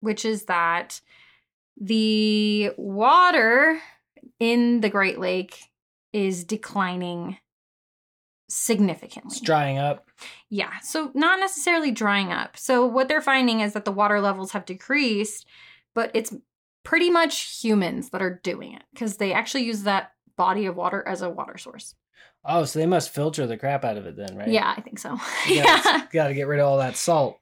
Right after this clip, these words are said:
Speaker 1: Yes, yeah. So when the waters are decreasing like that, it not only affects the size and proportion of, like, the fly's housing, like, their home,
Speaker 2: Mm-hmm.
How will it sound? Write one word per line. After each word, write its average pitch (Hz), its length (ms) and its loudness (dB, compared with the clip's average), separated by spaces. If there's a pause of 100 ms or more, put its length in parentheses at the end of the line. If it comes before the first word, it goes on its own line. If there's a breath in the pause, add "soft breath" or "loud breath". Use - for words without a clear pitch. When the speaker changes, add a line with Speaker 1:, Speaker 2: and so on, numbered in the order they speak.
Speaker 1:
Yes, 208 480 0
yeah. 240 280 4
So 262 640 4 (380)
when 262 300 2
the 302 80 4
waters 294 600 4 (600)
are 226 140 2
decreasing 233 760 -2
like 196 240 0
that, 185 260 0
it 214 100 2
not 277 200 4
only 311 240 2
affects 247 340 0
the 214 100 -2
size 202 440 0
and 185 240 -6
proportion 202 500 -4
of, 175 140 -8
like, 175 100 -6
the 190 80 -8
fly's 185 320 -4
housing, 285 720 -4
like, 240 220 -6
their 185 100 -8
home, 202 480 -2
Speaker 2:
Mm-hmm. 135 200 -2